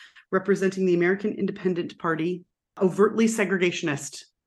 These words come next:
Those are the two words with George Wallace. That's it. George Wallace has a long and very public career in the national spotlight. He has already been in the national spotlight for a while at this point, and he'll be a factor in nineteen seventy-two as well, spoiler alert.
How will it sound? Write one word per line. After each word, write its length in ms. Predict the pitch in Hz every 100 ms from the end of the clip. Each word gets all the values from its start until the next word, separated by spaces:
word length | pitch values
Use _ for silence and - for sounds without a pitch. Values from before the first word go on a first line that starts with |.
| -
Those 180 | 165 175
are 40 |
the 100 | 170
two 200 | - 180
words 540 | 165 147 143 - - -
with 120 | 156
George 240 | 151 147 139
Wallace. 520 | 135 131 131 - -
That's 240 | - 139 -
it. 240 | 139 - - - - -
George 180 | - 262
Wallace 200 | 285 311
has 140 | 285
a 80 | 247
long 580 | 220 208 196 196 202 214
and 300 | 190 190 190
very 300 | 175 190 190
public 340 | 202 185 185 -
career 400 | 208 190 185 190
in 60 |
the 80 | 185
national 340 | 175 170 - 175
spotlight. 520 | 175 170 160 156 - - -
He 600 | - 196 180 170 170 175 -
has 260 | - 160
already 200 | 151 147
been 180 | 135 143
in 80 | 175
the 80 | 175
national 300 | 165 170 175
spotlight 420 | 175 175 175 160
for 140 | 165
a 80 | 147
while 280 | 131 147 180
at 80 | 185
this 140 | 185
point, 260 | - 202 208
and 100 | 220
he'll 200 | 269 269 226
be 420 | 285 302 277 - -
a 160 | 208
factor 400 | - 208 - 240
in 220 | 226 226
nineteen 300 | 220 220 220
seventy-two 500 | 214 202 202 202 220
as 100 | 185
well, 320 | 180 190 170 143
spoiler 460 | - 143 135 120
alert. 300 | 131 110 -